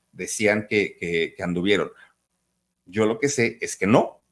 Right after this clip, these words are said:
que no, no hubo nada por ahí, incluso que Enrique llegaba a alucinar a don Ernesto y que decía, "Ya, por favor, ¿no? Que este señor me deje en paz",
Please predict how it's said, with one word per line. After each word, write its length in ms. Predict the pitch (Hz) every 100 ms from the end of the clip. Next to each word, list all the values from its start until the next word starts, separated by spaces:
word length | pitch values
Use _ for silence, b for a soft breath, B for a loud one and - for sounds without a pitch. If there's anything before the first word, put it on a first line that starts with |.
| -
que 100 | 87
no, 240 | 90 104
no 160 | 110 104
hubo 160 | 101 113
nada 260 | 98 98
por 120 | 98
ahí, 240 | 98 151 -
incluso 460 | 92 85 95 117 120
que 80 |
Enrique 400 | 135 127 - 110 B B
llegaba 460 | - 90 92 82 87
a 20 |
alucinar 540 | 123 151 - 82 85 98
a 80 |
don 160 | 98 85
Ernesto 400 | 85 92 117 -
y 60 | 127
que 100 | 76
decía, 300 | 65 - 82
"Ya, 200 | 90 -
por 140 | -
favor, 400 | - 78 80 80
¿no? 140 | 78 -
Que 60 |
este 180 | 82 -
señor 260 | - 82 85
me 120 | 85
deje 200 | 85 92
en 120 | 85
paz", 260 | 92 123